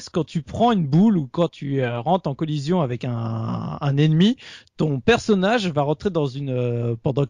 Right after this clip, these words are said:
quelques secondes dans une, euh, on va dire dans une zone où il est, si jamais il reprend un dégât tout de suite derrière, même s'il avait encore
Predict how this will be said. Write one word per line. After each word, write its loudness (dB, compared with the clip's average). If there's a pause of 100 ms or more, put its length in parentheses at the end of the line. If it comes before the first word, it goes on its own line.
(100)
quelques 0
secondes 0
dans 2
une, -2
euh, 0 (840)
on -4
va -2
dire 2
dans 4
une 0
zone 4
où 2
il 0
est, 6
si -4
jamais 2
il 2
reprend -4
un -2
dégât 0
tout -6
de -4
suite -6
derrière, 0
même -2
s'il -2
avait 0
encore -6